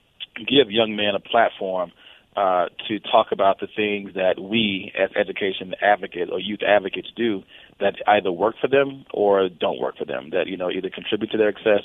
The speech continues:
or impede their success. And so that's every year, and that's been a phenomenal, uh, public kind of advocacy,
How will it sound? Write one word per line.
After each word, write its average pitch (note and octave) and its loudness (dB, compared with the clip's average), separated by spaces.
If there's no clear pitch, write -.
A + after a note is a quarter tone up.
or F#2 2
impede F#2+ -6
their - -4
success. - -6
And F#2 -14
so F#2+ 2
that's A2+ 4
every A2 2
year, A2 4
and G2+ -4
that's G#2 2
been F#2+ -4
a - 0
phenomenal, F#2+ 0
uh, F2 2
public F#2+ -2
kind F2+ -2
of F#2 -6
advocacy, F#2 -2